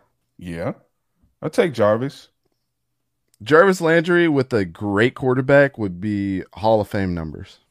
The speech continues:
Speaker 2: I believe that. I mean, so right there, your argument's kind of flawed. But like I said, Mark Brunell is another one. He had Jimmy Smith. Jimmy Smith, if he played longer, should be a Hall of Famer.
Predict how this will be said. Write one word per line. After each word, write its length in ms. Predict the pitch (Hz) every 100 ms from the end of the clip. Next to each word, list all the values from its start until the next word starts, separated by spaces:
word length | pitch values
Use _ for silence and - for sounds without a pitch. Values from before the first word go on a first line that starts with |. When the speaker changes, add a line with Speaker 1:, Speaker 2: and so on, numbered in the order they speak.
| _ _ _ _ _ _ _ _ _ _ _
Speaker 2:
I 140 | 107
believe 360 | 107 95 90 85
that. 180 | - - _ _ _ _ _ _ _ _ _ _ _ _ -
I 60 |
mean, 280 | 160 170 156 - _ _ _
so 400 | - 160 147 143 _ _ -
right 300 | 143 175 165
there, 300 | 165 175 170
your 240 | 131 131
argument's 540 | 143 151 160 156 120
kind 260 | - 151 147
of 140 | 127
flawed. 840 | - - - 131 123 139 147 147 151 _ _ _ -
But 260 | 131 135
like 180 | 135 135
I 40 |
said, 200 | 131 110
Mark 240 | 110 160 -
Brunell 440 | 135 123 135 147
is 120 | 131
another 320 | 113 113 117 123
one. 180 | 127
He 200 | 120 135
had 200 | 143 131
Jimmy 260 | 110 131 143
Smith. 440 | - 131 123 127 - _ - _ _
Jimmy 300 | - 147 190
Smith, 440 | 202 170 165 156 143
if 120 | 117
he 100 | 120
played 320 | 117 123 131
longer, 400 | 147 151 156 170
should 220 | 170 - 107
be 80 | 113
a 80 |
Hall 300 | 92 110 101
of 100 | 95
Famer. 400 | 95 76 64 104